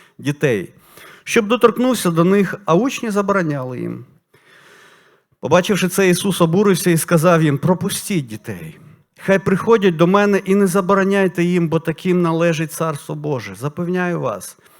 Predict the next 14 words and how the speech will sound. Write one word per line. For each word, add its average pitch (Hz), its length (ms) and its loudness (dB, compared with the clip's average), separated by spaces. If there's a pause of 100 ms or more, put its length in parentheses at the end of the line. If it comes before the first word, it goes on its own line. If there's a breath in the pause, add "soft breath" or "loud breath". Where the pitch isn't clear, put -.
(280 soft breath)
якщо 135 280 -6
хто - 180 -8
не 214 120 -2
прийме 208 400 -2
Божого 170 420 -2
Царства 170 440 -6
як 135 120 -6
дитина, 147 440 -4
той 156 460 -2
не 147 160 -2
увійде 147 500 -4
в 101 120 -10
нього". 131 400 -6 (1500 soft breath)
Він 160 320 2